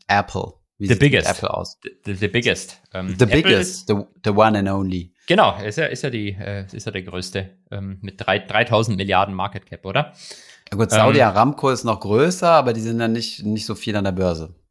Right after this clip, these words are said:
Speaker 1: Ich
Speaker 2: Ist
Speaker 1: glaub, da
Speaker 2: es
Speaker 1: weiß man
Speaker 2: so?
Speaker 1: gar nicht, wie groß die wirklich sind, glaub ich, ja.
Speaker 2: Ja, aber du kannst ja ausrechnen. Also,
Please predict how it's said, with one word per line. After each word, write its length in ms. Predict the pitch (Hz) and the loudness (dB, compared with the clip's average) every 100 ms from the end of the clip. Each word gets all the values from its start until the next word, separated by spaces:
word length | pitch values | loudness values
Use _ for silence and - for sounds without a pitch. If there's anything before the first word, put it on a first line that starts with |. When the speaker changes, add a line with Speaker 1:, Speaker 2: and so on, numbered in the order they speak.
| _ | _
Speaker 1:
Ich 80 | - | 0
Speaker 2:
Ist 140 | - - | 0 2
Speaker 1:
glaub, 20 | |
da 60 | |
Speaker 2:
es 60 | 196 | 0
Speaker 1:
weiß 180 | 98 - | 0 2
man 80 | - | 0
Speaker 2:
so? 20 | |
Speaker 1:
gar 60 | 80 | -2
nicht, 140 | 78 | -8
wie 80 | - | -10
groß 240 | 87 95 - | -8 -8 -8
die 100 | 82 | -10
wirklich 300 | 82 87 - | -12 -12 -14
sind, 160 | - | -12
glaub 260 | 80 - - | -10 -10 -10
ich, 140 | - | -12
ja. 80 | - | -2
Speaker 2:
Ja, 60 | 143 | 2
aber 80 | 151 | 2
du 60 | |
kannst 200 | 143 180 | 2 2
ja 100 | 185 | 4
ausrechnen. 480 | 151 151 104 92 95 | 4 4 -2 -6 -6
Also, 320 | 92 101 110 | -6 -4 -6